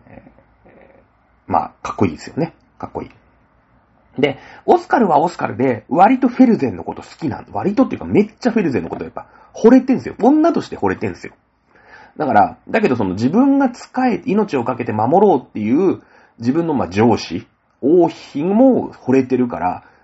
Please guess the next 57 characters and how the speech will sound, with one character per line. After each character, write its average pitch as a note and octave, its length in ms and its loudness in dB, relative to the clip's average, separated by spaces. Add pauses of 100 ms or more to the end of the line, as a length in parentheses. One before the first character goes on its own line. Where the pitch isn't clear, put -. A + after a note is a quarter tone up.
自 B2+ 140 -4
分 A3 260 2
か A#3+ 120 0
ら A#3 80 2
は C#3 100 2
フ E3 120 -4
ェ - 20 0
ル D3 80 0
ゼ A#2 140 -2
ン F#2 40 -6
に F2 120 -8
対 F2 220 -8
し - 80 -18
て - 120 -16
思 A2 320 0
い G2 100 -2
を E2 220 -4 (360)
伝 G2+ 140 0
え F#2+ 40 -2
る F#2+ 80 -2
こ F2 120 -6
と F#2 100 -6
は、 D2 180 -6 (420)
ね、 A2 140 -2
で F2 180 -4
き D#3 100 -6
な G#2 140 0
い D#2+ 80 -10
し、 F#2+ 160 -6
ま G2 100 0
あ G#2+ 40 2
な C3 100 2
ん E3 80 -2
な D3+ 60 4
ら F#2 80 0
男 C#3 380 0
と F2 120 -6
し - 100 -12
て D#2 100 -16
生 G2 140 -10
き - 100 -20
て - 120 -16
る D#2+ 80 -18
か D#2 140 -12
ら、 D#2+ 260 0 (880)
ね、 D3 160 -2
女 A#3 380 2
と A#3+ 120 0
し - 100 -6
て D4+ 100 0
の、 - 240 0 (420)
う G#2 100 -4
ん、 F#2 320 -2
オ G2+ 120 -2
ス - 80 -14
カ E2 120 -2
ル C#2+ 200 -12